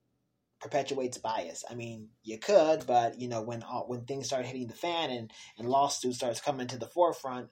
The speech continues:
you know, again, you'll be the loser on that. Then you'll want, like, then you'll want it to be sell, then you'll wanna sell, and then the price will be <laughs> so low, you'll end up losing all this money. I mean, who needs it right now, right?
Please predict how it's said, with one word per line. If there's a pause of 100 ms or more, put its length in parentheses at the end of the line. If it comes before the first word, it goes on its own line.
you
know,
again,
you'll
be
the
loser
on (320)
that. (260)
Then
you'll
want,
like,
then
you'll
want
it
to
be
sell,
then
you'll
wanna
sell, (320)
and
then
the
price
will
be
<laughs>
so
low,
you'll (280)
end
up
losing
all
this
money.
I
mean,
who
needs
it
right
now,
right?